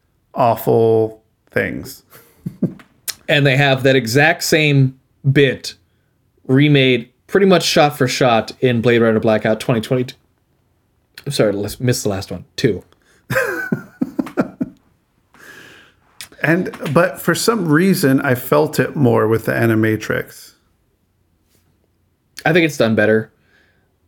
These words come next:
Speaker 2: Um, yeah, I don't know. I,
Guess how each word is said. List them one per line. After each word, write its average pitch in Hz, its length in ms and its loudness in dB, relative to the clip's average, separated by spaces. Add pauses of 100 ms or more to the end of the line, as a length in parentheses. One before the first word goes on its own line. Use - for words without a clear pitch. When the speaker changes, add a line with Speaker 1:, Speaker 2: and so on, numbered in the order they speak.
(100)
Speaker 2:
Um, 110 540 2 (3500)
yeah, 123 360 2 (220)
I 147 60 0
don't 135 100 4
know. 110 340 -2
I, 135 420 0